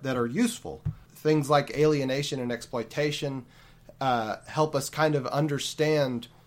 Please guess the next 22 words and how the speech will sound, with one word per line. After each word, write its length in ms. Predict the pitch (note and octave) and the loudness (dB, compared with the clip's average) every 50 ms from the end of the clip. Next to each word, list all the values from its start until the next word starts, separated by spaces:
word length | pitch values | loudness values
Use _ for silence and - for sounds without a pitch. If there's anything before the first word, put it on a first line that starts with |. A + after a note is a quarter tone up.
| - - - - - | -20 -20 -20 -20 -12
why 380 | A2+ A2+ B2 B2+ C3+ C#3 C3+ C3+ - | -2 2 4 4 6 4 2 0 -4
people 480 | - D3 D3 C#3 C#3 C3 B2 A2+ A2+ - - | -6 -6 -6 -4 -4 -6 -6 -6 -6 -8 -8
in, 440 | B2+ C3 B2+ B2+ B2+ B2 A#2+ A#2+ - - | -6 -4 -2 -2 -2 -2 -2 -4 -6 -6
uh, 260 | B2+ B2 A2+ A2 A2 A2 | -4 -4 -2 -2 -4 -8
certain 320 | C#3 - - C#3 C3 A#2+ A#2 | -8 -2 -2 -2 -2 -2 -8
situations 960 | - - C3 - - A#2 A2+ A2+ A#2 A#2+ - - A#2 A#2 A2+ G#2+ - - - - B2+ | -8 -8 -8 -6 -6 -4 -2 0 -2 -2 -4 -6 -6 -8 -8 -8 -10 -12 -14 -16 -10
become 360 | B2 C#3+ C#3+ - F3 F#3 F#3 D#3+ | -8 -8 -2 0 0 0 0 -2
so 200 | - C#3+ B2 A2 | -4 -4 -4 -4
desperate 580 | - A2 G#2 G#2 - - - G2 F2+ - - _ - - - - - - | -4 -4 -4 -4 -6 -10 -12 -12 -12 -12 -14 _ -20 -20 -20 -20 -10 -6
and, 360 | A2 A#2 A#2 A#2 A#2 A2+ - - | -4 -2 -2 -2 -4 -4 -6 -6
and 280 | B2 A#2+ B2+ B2 - - | -6 -6 -6 -6 -8 -4
turn 240 | - F#3+ G3+ F#3 D#3 | -4 -2 -2 -2 -4
to 80 | C#3 | -8
committing 400 | - - A2 A2 G#2 F#2 F#2 F#2 | -10 -12 -10 -10 -8 -10 -10 -12
crimes. 600 | - - A2+ G2 E2+ D#2+ - - - - - - - - - - - - - | -10 -8 -6 -6 -6 -8 -10 -12 -14 -16 -18 -20 -20 -20 -20 -20 -18 -6 0
Uh, 300 | B2+ B2 A#2+ A2+ A2 - | 2 2 2 2 0 0
I 140 | - B2 A#2+ | -2 -2 -2
think 320 | A#2+ - D3 D3 C#3+ D3 | 0 0 0 0 0 -2
that, 340 | - C3+ C3 B2 - - - | -4 -4 -4 -4 -8 -10 -6
um, 560 | B2+ B2 A#2+ A#2 A2 G#2+ G#2 G2+ G2 G2 - - - - - - - - - - - | -4 -2 -2 -2 -2 -4 -6 -8 -10 -10 -12 -16 -20 -20 -20 -20 -20 -16 -14 -12 -6
things 440 | - D3 C#3+ C#3+ C#3+ C#3 B2+ - - - | -4 -2 -2 0 -2 -4 -4 -8 -8 -4
like 400 | C3 B2+ A#2+ A#2+ A#2 - - | 0 0 2 0 0 -4 -8